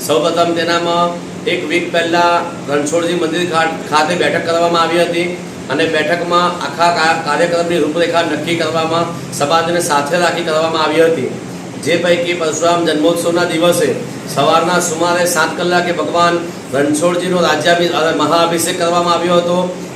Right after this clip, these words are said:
અને ભગવાન રણછોડજીના પૂજન અર્ચન તેમજ વિષ્ણુ સહસ્ત્રના પાઠ કરવામાં આવ્યા હતા.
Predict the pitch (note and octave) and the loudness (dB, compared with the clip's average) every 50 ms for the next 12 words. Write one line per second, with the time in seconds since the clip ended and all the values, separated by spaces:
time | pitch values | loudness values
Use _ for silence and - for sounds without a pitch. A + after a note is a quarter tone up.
0 | - - C#3 D#3 D3+ D3+ D#3 E3+ F3 F3+ F3 E3 D#3 D#3 D#3 D#3 D3+ E3+ E3+ F3 | -8 -4 -4 -2 -2 -2 0 2 2 2 2 2 0 0 -2 0 0 0 0 0
1 | F3 F3+ F3 F3+ F3 E3 E3+ D#3+ D#3+ E3 F3+ F3+ F3+ F3 E3+ - F3+ E3+ E3+ E3+ | 0 0 2 2 0 0 -2 -4 -4 -2 0 0 0 0 0 0 0 0 0 2
2 | E3+ E3 E3+ F3 F3 D#3 C3+ - - - - - - C3+ C3 D3+ D3 - D#3+ F#3+ | 0 0 2 2 0 0 0 -2 -4 -8 -10 -12 -10 -6 -4 -4 -4 -2 0 -2
3 | F3 - F3 E3+ F3 E3+ E3+ - F3 F3+ F3+ - - E3+ F3 F3+ - - E3+ E3 | 0 2 2 2 4 2 2 2 2 2 2 2 2 0 0 0 0 -2 0 2
4 | F3 F3 E3+ F3 E3 D#3 D3+ D#3+ E3 D#3+ E3 E3 D3+ C#3 B2 - | 2 2 2 2 2 0 2 2 4 4 4 4 2 0 0 -2